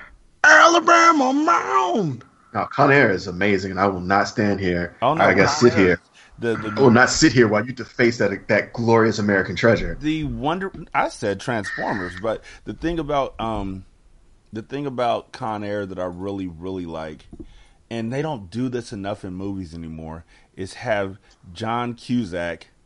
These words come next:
Speaker 3: describe how people got in jail. <laughs> That whole section where he's like, "Yeah, that guy caught his wife in bed with somebody else, left him alone, <laughs> drove six towns over,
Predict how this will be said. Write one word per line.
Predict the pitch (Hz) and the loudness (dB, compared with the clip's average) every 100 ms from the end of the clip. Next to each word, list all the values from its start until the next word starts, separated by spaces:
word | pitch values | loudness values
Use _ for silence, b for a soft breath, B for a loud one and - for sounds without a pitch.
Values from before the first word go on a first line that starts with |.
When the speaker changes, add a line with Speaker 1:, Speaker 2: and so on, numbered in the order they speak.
| _ _ _ _ 92 | _ _ _ _ -12
Speaker 3:
describe | 107 104 - 110 110 101 95 85 | -10 -12 -8 -2 0 0 -2 -4
how | 104 95 | -6 -4
people | - 113 98 | -6 -8 -8
got | 92 101 - | -6 -8 -8
in | 98 | -12
jail. | 87 98 85 71 _ | -8 -6 -6 -10 _
<laughs> | _ _ - - | _ _ -20 -14
That | 104 - - - | -12 -4 -2 -2
whole | - 135 135 143 | 0 2 2 0
section | - 127 127 - 101 95 b b - | -2 0 2 0 -6 -6 b b -6
where | 101 | -2
he's | 120 113 | -2 0
like, | 104 90 | -2 -2
"Yeah, | 101 104 98 | -4 -2 -2
that | 95 110 131 | 0 -4 -2
guy | 135 139 139 B B _ | -2 -2 -4 B B _
caught | - 233 | -2 0
his | 220 147 | 0 -2
wife | 147 147 | -2 -2
in | 135 117 | -4 -4
bed | 113 113 | -2 -2
with | 104 | -4
somebody | 117 104 98 95 | -6 -4 -2 -2
else, | 85 80 - b _ | -6 -8 -14 b _
left | 82 98 135 143 | -6 0 0 0
him | 156 | -4
alone, | 131 135 107 101 - B _ _ | 0 0 -2 -8 -16 B _ _
<laughs> | _ _ _ 107 | _ _ _ -20
drove | - - 180 165 151 | -20 -4 0 0 -2
six | - - - 185 - | -8 -12 -8 -8 -10
towns | - 156 165 139 | -8 -4 -4 -2
over, | 139 143 98 90 | 0 0 -2 -10